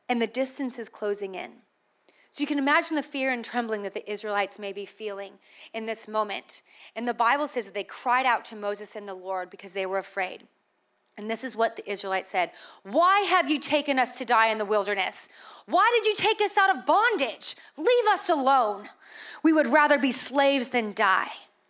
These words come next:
And then the Lord responds through Moses, saying, "Do not be afraid. Stand still and see the salvation of the Lord, which he will accomplish for you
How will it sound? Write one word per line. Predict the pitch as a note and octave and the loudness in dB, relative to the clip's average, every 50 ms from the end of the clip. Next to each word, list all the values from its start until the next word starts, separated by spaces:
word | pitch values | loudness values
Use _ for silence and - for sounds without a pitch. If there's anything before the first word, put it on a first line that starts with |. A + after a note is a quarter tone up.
| _ _ _ _ _ _ _ _ _ _ _ _ _ _ _ _ _ _ _ _ _ _ _ _ _ _ _ _ _ _ _ _ _ - | _ _ _ _ _ _ _ _ _ _ _ _ _ _ _ _ _ _ _ _ _ _ _ _ _ _ _ _ _ _ _ _ _ -4
And | C4 C4 | 0 0
then | C4+ B3+ B3+ | 0 2 0
the | B3+ | 0
Lord | B3 C4 C4+ C#4+ D4 D#4+ D4 | 2 2 2 4 2 2 0
responds | D4 C4+ - - - G3+ F#3 F#3 F#3 - - | -2 -4 -4 -4 -2 0 0 0 -2 -6 -8
through | - G3 | -8 -6
Moses, | G3 F#3+ F3+ F3+ - F#3+ F#3 - | -4 -2 -2 -2 -4 -6 -6 -4
saying, | - - F3+ E3+ - E3+ F#3 F#3 F#3 _ _ _ _ _ _ _ _ _ _ _ _ _ _ _ _ _ | -2 0 0 0 0 -2 -8 -16 -20 _ _ _ _ _ _ _ _ _ _ _ _ _ _ _ _ _
"Do | - A#3 G#3+ | 2 2 4
not | G#3+ G#3 G#3+ A3 A#3 A#3+ - | 4 6 6 8 6 6 4
be | - A#3+ A#3 | 2 2 2
afraid. | A3 A3 - - F#3+ F3+ - - - - - - - _ _ _ _ _ _ _ _ _ _ | 2 0 0 2 2 2 2 -2 -6 -10 -14 -20 -20 _ _ _ _ _ _ _ _ _ _
Stand | - - - - - A#3+ A3+ A#3+ C4 C4+ C4+ B3+ | 0 0 0 4 4 4 4 4 4 4 4 2
still | - - - - G#3 F#3+ F3 E3 D#3+ D#3+ - - - _ | 0 0 2 4 4 4 6 4 2 0 -4 -8 -6 _
and | - G3+ G3 F#3+ | -2 0 0 2
see | - - - - - - E4 A3 | 2 2 2 2 2 4 4 4
the | G3 F#3+ | 4 4
salvation | F#3 - - F#3 F3 E3+ F#3 F3+ F3+ - - G3 | 2 4 4 4 4 4 4 4 4 4 2 4
of | F#3 F3+ E3+ | 2 2 4
the | F#3 F3+ | 2 2
Lord, | E3+ E3+ F3 E3+ E3+ E3+ - - - - - - - - - - - | 4 4 4 4 4 4 2 0 -2 -8 -12 -14 -12 -12 -12 -2 2
which | - B3+ B3+ - - | 2 4 4 4 2
he | - - C4+ B3+ A#3 | 2 2 2 2 0
will | G3+ F#3 F3+ F3+ A#3+ D4 D4 B3+ G#3+ F#3+ F#3 F3+ - - | 0 -2 0 4 4 6 6 6 6 6 4 2 2 0
accomplish | G3 F#3+ - - - - G#3+ G#3 G3+ - G3 E3+ - - - - - | 0 0 0 0 4 4 4 4 4 2 2 2 4 4 2 2 2
for | - - - G#3 F#3+ | 0 2 2 4 4
you | F#3 F3+ G3 G3+ G3 F#3+ F#3+ F#3 | 4 2 4 4 4 4 4 2